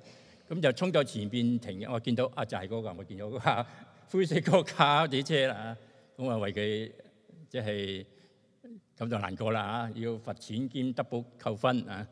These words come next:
嗱，嗰次喺，喺悉尼，我揸車見到一個情況，就係令我好唔，心裏邊不安嘅係咩呢？就呢架 van 嘅車尾門呢，有兩個好大、好搶眼紅色嘅英文字。英文字係咩呢？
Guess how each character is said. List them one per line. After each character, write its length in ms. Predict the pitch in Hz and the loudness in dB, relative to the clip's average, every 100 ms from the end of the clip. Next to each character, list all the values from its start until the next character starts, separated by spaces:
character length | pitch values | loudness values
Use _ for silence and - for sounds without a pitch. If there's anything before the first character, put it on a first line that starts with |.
| - _ _ _ _ _ | -18 _ _ _ _ _
嗱， 80 | 131 | 6
嗰 120 | 269 | 6
次 100 | 196 | 6
喺， 320 | 190 170 220 | 6 6 6
喺 280 | 196 170 202 | 4 2 -2
悉 160 | 208 190 | -4 -2
尼， 180 | 120 120 | -2 0
我 80 | |
揸 180 | - 190 | 0 0
車 120 | 185 | 0
見 160 | 170 131 | -4 -2
到 160 | 131 151 | 0 2
一 40 | |
個 280 | 127 123 123 - - - _ _ - _ _ - | 2 0 -2 -10 -20 -20 _ _ -20 _ _ -10
情 180 | 107 | -6
況， 160 | 104 131 | -2 -2
就 80 | 110 | 0
係 60 | |
令 160 | 101 107 | -2 -2
我 100 | 110 | -2
好 80 | 117 | -2
唔， 680 | 131 135 - - - 90 101 - _ _ _ _ | -2 -6 -10 -20 -20 -16 -16 -18 _ _ _ _
心 220 | - 160 | -6 -4
裏 40 | 127 | -4
邊 160 | 104 | -6
不 100 | - | -8
安 280 | 120 135 120 | -6 -2 -2
嘅 80 | 90 | -4
係 40 | |
咩 140 | 98 104 | -8 -6
呢？ 200 | 104 101 - _ _ _ - | -6 -10 -16 _ _ _ -10
就 60 | 123 | -4
呢 100 | 214 | 2
架 180 | 190 147 | 4 2
van 320 | 185 185 175 | 2 2 2
嘅 240 | 139 123 | 2 2
車 680 | 120 - 160 160 165 - - | 0 -2 0 2 2 0 -4
尾 240 | 104 107 110 | -4 -2 -2
門 220 | 95 82 | -2 -4
呢， 140 | 113 | -6
有 240 | 113 98 104 | -4 -4 -6
兩 360 | - - 95 | -10 -12 -10
個 120 | 104 101 | -8 -8
好 280 | 95 95 120 | -8 -10 -8
大、 240 | 98 85 87 - _ - | -8 -8 -10 -14 _ -8
好 100 | 113 | -8
搶 400 | 120 - 95 117 | -8 -10 -6 -4
眼 260 | 95 98 | -4 -6
紅 240 | - 82 87 | -10 -14 -12
色 100 | 139 | -10
嘅 100 | 101 | -8
英 200 | 117 127 | -4 -4
文 100 | 101 - | -6 -12
字。 200 | - 98 - _ - _ _ _ _ | -20 -20 -20 _ -20 _ _ _ _
英 100 | 196 | -4
文 100 | 147 | -2
字 100 | 123 | 0
係 60 | 127 | 2
咩 140 | 147 | 2
呢？ 140 | 151 | 2